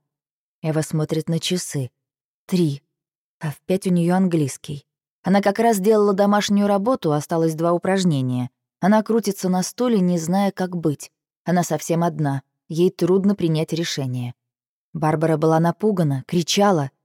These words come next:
Это очень важный звонок. Возможно, он сыграет решающую роль в расследовании. Эва пытается собраться с мыслями,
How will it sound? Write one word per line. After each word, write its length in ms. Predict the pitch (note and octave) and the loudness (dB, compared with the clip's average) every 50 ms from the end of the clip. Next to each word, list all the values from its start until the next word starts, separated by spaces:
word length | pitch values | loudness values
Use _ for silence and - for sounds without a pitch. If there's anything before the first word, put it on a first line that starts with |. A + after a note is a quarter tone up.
| _ _ _ _ _ | _ _ _ _ _
Это 220 | D#3+ - - E3+ | -10 -4 -2 -2
очень 280 | E3 D#3 - G3 G3+ G3+ | -2 0 0 2 2 2
важный 400 | F3+ E3+ E3 E3+ E3+ F#3 G3 G3 | 2 0 0 0 0 0 0 0
звонок. 540 | F3+ F#3+ G3+ G#3 G3+ E3+ D3 - - - - _ _ _ _ _ _ _ | 0 0 2 2 2 2 0 -2 -6 -16 -20 _ _ _ _ _ _ _
Возможно, 520 | E3+ F3+ F#3 E3+ F3 F#3 G3 G3+ F#3+ G3 | 2 2 2 4 4 2 4 4 4 4
он 80 | G3+ G3+ | 2 2
сыграет 460 | G3 - G3+ F#3 F#3+ G3 G3+ G#3 G3+ | 2 -2 -2 0 2 2 4 4 2
решающую 640 | G3+ G3 G3 - - G3 G3+ G3+ F#3+ - - G3+ F#3+ | 2 2 2 2 2 2 2 2 0 2 2 2 2
роль 180 | F3+ F#3+ G3+ G3+ | 4 4 2 2
в 40 | F#3 | 2
расследовании. 880 | F#3+ F#3 - - G#3 A3+ B3+ G#3+ F#3 D#3 D3+ C#3+ C#3 C3+ C3+ C3 B2+ - _ _ _ _ _ _ _ _ _ _ _ _ | 0 0 0 0 0 0 2 2 2 0 0 0 0 -2 -2 -4 -6 -10 _ _ _ _ _ _ _ _ _ _ _ _
Эва 280 | - E3+ F3+ G3 G3+ - | -2 -2 0 2 0 0
пытается 520 | - E3+ - - E3+ F3 E3+ - - D#3+ | 0 -2 -2 0 2 2 0 0 -2 -6
собраться 480 | - - D#3 D3+ D#3+ D#3+ E3 - - D#3 | -2 -2 0 0 2 0 0 0 -4 -6
с 100 | - - | -2 0
мыслями, 560 | E3+ F#3 G3+ - - D#3 C#3+ C3+ B2+ B2+ B2+ | 0 0 0 -2 -2 -4 -4 -2 -4 -4 -6